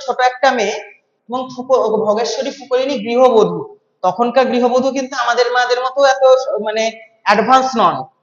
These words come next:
তারা গৃহবধূ মানে সেই রান্নাঘরের মধ্যেই বসে থাকা। তারা শহীদ হচ্ছেন, এই দুজন কিন্তু শহীদ ভারত ছাড়ো আন্দোলনে, শহীদ, পুলিশের গুলিতে আসামে শহীদ হন। এরপরে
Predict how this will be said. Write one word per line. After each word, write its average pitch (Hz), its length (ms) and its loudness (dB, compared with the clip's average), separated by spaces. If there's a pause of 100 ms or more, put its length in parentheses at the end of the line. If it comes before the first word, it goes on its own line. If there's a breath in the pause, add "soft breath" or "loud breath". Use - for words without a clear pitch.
(120)
তারা 208 220 4
গৃহবধূ 226 440 0
মানে 254 200 -2
সেই 254 160 -2
রান্নাঘরের 233 580 2
মধ্যেই 247 320 -4
বসে 247 180 0
থাকা। 226 280 -2 (480)
তারা 262 480 6 (420)
শহীদ 294 380 8
হচ্ছেন, 208 380 4
এই 220 80 2
দুজন 254 280 -4
কিন্তু 285 220 -6
শহীদ 262 360 2 (100)
ভারত 214 160 -2
ছাড়ো 233 240 -4
আন্দোলনে, 185 460 -6 (1080)
শহীদ, 240 800 0
পুলিশের 247 400 -2
গুলিতে 233 340 -2
আসামে 240 680 -2 (380)
শহীদ 226 440 -4
হন। 139 360 -10 (1800)
এরপরে 240 560 6